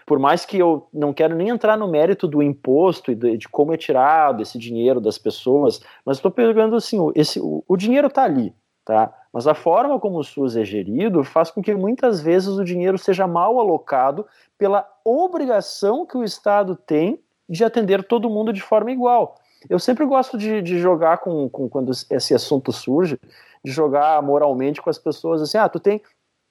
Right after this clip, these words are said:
um leito de U T I. Ah, já que o assunto é covid, tu tem lá um leito de U T I. Tu tem duas situações, tá? Tu tem um, aquele mesmo le-, leito de U T I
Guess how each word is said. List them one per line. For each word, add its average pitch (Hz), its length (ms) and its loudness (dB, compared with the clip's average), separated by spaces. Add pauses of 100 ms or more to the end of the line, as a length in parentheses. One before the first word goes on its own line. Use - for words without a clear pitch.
(160)
um 226 200 -4
leito 180 300 4
de 180 100 0
U 175 60 0
T 180 140 4
I. 120 240 2 (540)
Ah, 139 200 -8 (200)
já 113 160 2
que 113 100 -2
o 117 40 4
assunto 120 260 -2
é 120 40 4
covid, 123 440 0
tu - 80 -20
tem 165 100 -4
lá 160 120 2
um 175 100 -2
leito 156 240 0
de 160 100 -6
U 156 40 -4
T 170 160 0
I. 127 140 2 (360)
Tu - 80 -20
tem 208 160 0
duas 254 240 0
situações, 151 720 -2 (200)
tá? 120 200 -4
Tu - 100 -20
tem 180 140 -2
um, 240 220 -6
aquele 240 340 2
mesmo 240 300 0
le-, 226 220 0
leito 190 280 0
de 175 100 -4
U 185 40 -2
T 185 140 2
I 143 260 2